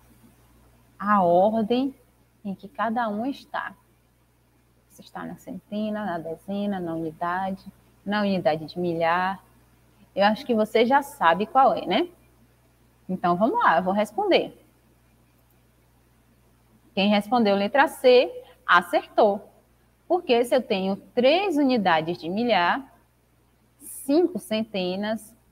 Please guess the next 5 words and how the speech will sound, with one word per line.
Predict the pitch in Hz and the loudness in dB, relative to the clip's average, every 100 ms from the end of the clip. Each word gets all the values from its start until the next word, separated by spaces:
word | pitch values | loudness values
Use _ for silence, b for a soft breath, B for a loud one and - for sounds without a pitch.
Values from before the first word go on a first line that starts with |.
| _ | _
duas | 196 190 269 349 359 285 208 | -10 -2 2 4 6 4 2
dezenas | 185 196 190 175 165 165 190 247 - _ _ _ _ | 0 -2 -2 -4 -4 -4 -6 -8 -10 _ _ _ _
e | 330 | -6
seis | 370 - - 208 220 202 | -6 -6 -4 -2 -2 -2
unidades. | 262 294 285 208 185 170 - | -2 2 2 4 2 -2 -14